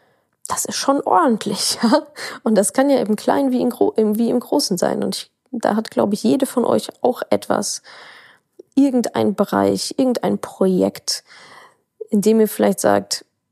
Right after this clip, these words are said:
„Boah, eigentlich ist das schon ziemlich geil, was ich hier leiste.“ Und das ist etwas Besonderes und das hat Anerkennung verdient, sowohl von außen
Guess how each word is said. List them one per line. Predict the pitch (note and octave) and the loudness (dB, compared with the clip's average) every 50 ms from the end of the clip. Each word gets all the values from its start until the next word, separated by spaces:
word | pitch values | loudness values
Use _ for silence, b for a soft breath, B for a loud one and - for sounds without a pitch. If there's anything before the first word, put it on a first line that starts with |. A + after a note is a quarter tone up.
| _ _ _ _ _ _ _ | _ _ _ _ _ _ _
„Boah, | - A3+ G#3+ G#3+ - - | -6 -4 -4 -4 -4 -2
eigentlich | A#3 A3+ A#3+ B3 A#3+ | -2 -2 0 0 0
ist | A3 G#3 - A3+ | -2 -2 -2 -4
das | A3 G#3 | -4 -4
schon | - - A#3+ A3+ A3+ A3+ A3+ - - _ _ _ _ | -4 -2 -2 0 0 0 -2 -4 -8 _ _ _ _
ziemlich | - - - - G#3+ G#3+ G3+ - - | -6 -4 -2 0 0 0 0 -2 -2
geil, | - - - - G#3 | -2 0 0 2 0
was | A3 G#3 - | -2 -4 -6
ich | - - - - - | -6 -8 -8 -8 -6
hier | - | -6
leiste.“ | - - G#3 G#3 G#3 - - - A#3 A#3 - _ | -4 -4 -4 -4 -4 -4 -4 -6 -6 -6 -8 _
Und | - G#3 G3 - | -8 -6 -6 -4
das | G3+ - | -6 -2
ist | - A#3 - | -2 0 0
etwas | - - - - G#3 - | 0 0 0 -2 -4 -2
Besonderes | - G3+ F#3+ G3 G3 A3+ B3+ C4+ C4+ B3+ | -2 0 0 2 2 2 0 0 -2 -2
und | - A#3 G#3+ | -2 -2 -2
das | G3+ - - | -2 -2 -2
hat | G#3 - - - | -4 -4 -2 -2
Anerkennung | G#3+ G#3 G3+ G3+ - - G#3 G3 G3 | 0 0 -2 -2 -2 -2 -2 -2 -2
verdient, | - - - - F#3 G3 B3+ C#4 D4+ D4 - - B B B B B B B B B | -2 -2 -4 -4 0 0 0 0 0 0 -2 -6 B B B B B B B B B
sowohl | _ - - F#3+ F#3 G3+ G#3+ A3 | _ -16 -12 -2 0 2 2 2
von | - - G#3 G3 - | 2 0 -2 0 0
außen | - G3 A3 B3+ - - - | 0 2 2 0 0 -2 -4